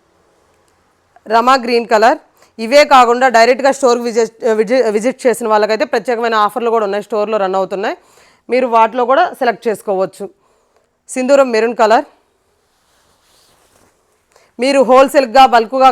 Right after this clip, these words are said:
కావాలంటే మీకు ఇంకా రీజనబుల్‌గా అయితే ఇవ్వడం జరుగుతుందండి. మీరు కావాలి అన్నోళ్ళు సేల్ పర్పస్ మీద మన WhatsApp నెంబర్కి పిన్ చేయండి, మీకు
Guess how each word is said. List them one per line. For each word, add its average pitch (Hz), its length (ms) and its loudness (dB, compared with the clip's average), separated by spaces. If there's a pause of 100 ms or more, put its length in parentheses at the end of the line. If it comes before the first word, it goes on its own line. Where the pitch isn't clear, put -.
కావాలంటే 226 520 2 (120)
మీకు 233 200 -8
ఇంకా 262 200 2
రీజనబుల్‌గా 240 480 -2
అయితే 220 200 -2
ఇవ్వడం 214 260 -4
జరుగుతుందండి. 208 560 -4 (680)
మీరు 254 160 2 (400)
కావాలి 240 440 6
అన్నోళ్ళు 240 340 -2
సేల్ 240 240 0
పర్పస్ 220 260 -2
మీద 240 100 0 (100)
మన 247 200 0
WhatsApp 226 320 0
నెంబర్కి 240 300 -4 (120)
పిన్ 262 240 -4
చేయండి, 214 360 0 (100)
మీకు 226 140 -6